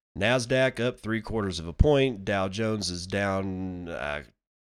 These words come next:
fifth of a point. Footsy's up a half. Nikkei's down three. That's, that's kind of exceptional. The Hang Seng is down a half. Shanghai is up three quarters. The vix has increased a little bit. That's the volatility index. Uh, let's see what, uh,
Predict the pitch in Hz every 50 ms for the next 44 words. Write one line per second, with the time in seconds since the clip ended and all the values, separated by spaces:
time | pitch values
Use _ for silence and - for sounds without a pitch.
0 | _ _ _ _ - - - - 180 - - - 139 131 131 120 - - 143 131
1 | 131 131 120 98 - - 151 170 160 - 135 120 110 98 101 110 107 - 92 85
2 | 92 113 120 120 123 120 117 107 - 120 123 147 143 - 131 117 104 92 98 113
3 | 113 117 117 113 110 107 107 95 - - - - 123 127 135 131 110 95 92 90
4 | 87 104 117 131 127 - - - - - _ _ - 117 117 120 123 - - -
5 | 101 90 80 78 78 78 - - 80 65 - - 65 65 82 - - - _ _
6 | _ _ _ - - - 113 110 139 131 127 131 120 - 131 123 117 113 104 95
7 | 107 113 113 110 107 104 98 107 107 107 107 104 101 104 - - - _ _ _
8 | _ _ _ - - - 135 135 135 120 131 123 117 113 107 95 - - 110 98
9 | - - 107 104 98 92 - - 120 110 110 107 107 104 104 101 98 92 - 95
10 | 95 90 92 101 107 113 117 113 - - - 110 107 98 95 101 98 101 - 113
11 | 107 107 - - 104 98 98 95 95 90 95 95 95 90 - 95 90 - - 87
12 | 92 85 85 - - 127 123 123 113 117 117 110 104 104 101 110 107 104 101 -
13 | - - - - - _ _ _ _ _ _ _ - 120 113 113 110 107 113 120
14 | - - - 196 175 135 120 110 107 101 98 98 95 92 90 87 87 82 78